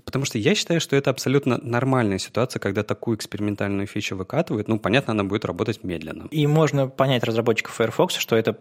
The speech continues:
Speaker 2: правда не бенчмарк, это просто, типа, накидали, получилось.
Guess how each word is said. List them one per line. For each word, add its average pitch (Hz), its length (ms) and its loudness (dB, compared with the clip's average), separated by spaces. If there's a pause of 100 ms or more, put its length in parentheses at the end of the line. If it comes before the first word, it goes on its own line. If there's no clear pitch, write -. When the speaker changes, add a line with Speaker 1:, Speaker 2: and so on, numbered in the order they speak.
(200)
Speaker 2:
правда 104 300 2
не 95 120 0
бенчмарк, 117 580 0
это 113 160 -2
просто, 107 400 0
типа, 95 280 -4
накидали, 104 600 -2
получилось. 104 800 -2